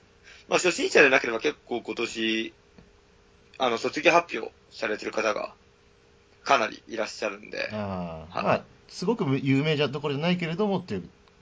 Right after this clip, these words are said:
Speaker 2: 方ってことね。
Speaker 1: そうですね。まあ、
Speaker 2: うん。
Speaker 1: 結構古いメンバーもいらっしゃるんでね、
Speaker 2: うん。
Speaker 1: その中でも。
Speaker 2: 誰かわ-、わかる方います？お-、俺が知ってるレベルで。
Speaker 1: 今年、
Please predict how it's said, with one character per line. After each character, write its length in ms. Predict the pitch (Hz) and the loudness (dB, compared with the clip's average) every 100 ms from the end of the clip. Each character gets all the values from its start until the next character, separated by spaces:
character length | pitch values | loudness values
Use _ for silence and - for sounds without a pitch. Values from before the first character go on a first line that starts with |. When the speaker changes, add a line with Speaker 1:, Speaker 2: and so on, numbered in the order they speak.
| - | -10
Speaker 2:
方 220 | 117 - | -8 -6
っ 20 | |
て 140 | - - | -10 -10
こ 20 | |
と 0 | |
ね。 60 | - | 2
Speaker 1:
そ 120 | 151 | 2
う 20 | |
で 40 | 110 | 2
す 80 | |
ね。 220 | 139 - - - - - - - _ | -4 -14 -18 -20 -20 -20 -20 -20 _
ま 120 | 175 151 | 4 6
あ、 40 | |
Speaker 2:
う 20 | - | 4
ん。 40 | |
Speaker 1:
結 180 | 175 170 | 0 -4
構 100 | 113 | -6
古 280 | 135 147 160 | -6 -4 -2
い 180 | 113 104 _ _ - | -4 -12 _ _ -8
メ 140 | 120 | -6
ン 80 | 104 | -4
バ 160 | 98 | -4
ー 20 | 95 | -6
も 140 | 98 | -8
い 20 | |
ら 80 | 101 | -10
っ 20 | |
し 120 | - | -6
ゃ 40 | 107 | -8
る 60 | |
ん 40 | - | -6
で 100 | - | -4
ね、 60 | |
Speaker 2:
う 20 | 107 | -2
ん。 40 | |
Speaker 1:
そ 80 | 92 | -2
の 60 | 82 | -4
中 180 | 78 | -6
で 60 | - | -10
も。 120 | - - - | -12 -18 -6
Speaker 2:
誰 240 | 185 262 294 | 2 2 4
か 160 | 123 92 | 4 4
わ-、 120 | 101 | 4
わ 120 | 113 110 | 4 2
か 100 | 180 | 2
る 100 | 135 | 0
方 200 | 92 78 | -4 -8
い 60 | |
ま 120 | 80 90 | -10 -12
す？ 160 | - - - _ _ _ | -14 -20 -20 _ _ _
お-、 140 | 101 101 98 | -10 -10 -8
俺 160 | 101 | -6
が 100 | 98 | -6
知 100 | 90 | -8
っ 20 | |
て 140 | - 92 | -10 -10
る 100 | 87 | -8
レ 120 | 92 | -8
ベ 60 | 82 | -10
ル 120 | 71 | -12
で。 80 | - - _ _ - _ - 220 214 214 - - - - - - - - - - - - | -18 -20 _ _ -20 _ -18 -16 -16 -18 -20 -20 -20 -20 -20 -18 -10 -6 -4 -4 -6 0
Speaker 1:
今 140 | 175 | 4
年、 480 | 185 254 262 220 208 | 8 8 10 8 6